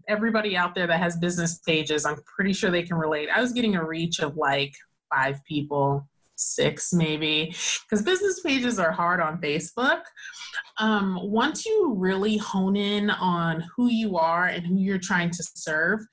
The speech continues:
you, you get clear about what to post. So I've noticed with my own business page, once I started posting vulnerable posts,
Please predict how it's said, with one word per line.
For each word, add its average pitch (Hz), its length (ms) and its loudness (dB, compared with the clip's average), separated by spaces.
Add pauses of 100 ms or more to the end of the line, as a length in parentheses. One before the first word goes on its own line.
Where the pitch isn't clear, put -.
(240)
you, 208 640 0 (340)
you 208 180 4
get 269 300 0
clear 208 340 2
about 185 280 0
what 170 140 -4
to 175 100 -2
post. - 420 -2
So 175 460 0
I've 233 280 2
noticed 165 680 0
with 165 160 -2
my 170 140 2
own 220 180 2
business 175 500 -2
page, 151 420 0 (420)
once 226 280 0
I 262 120 0
started 170 600 0 (100)
posting 170 640 0 (160)
vulnerable 196 680 0
posts, 196 520 -2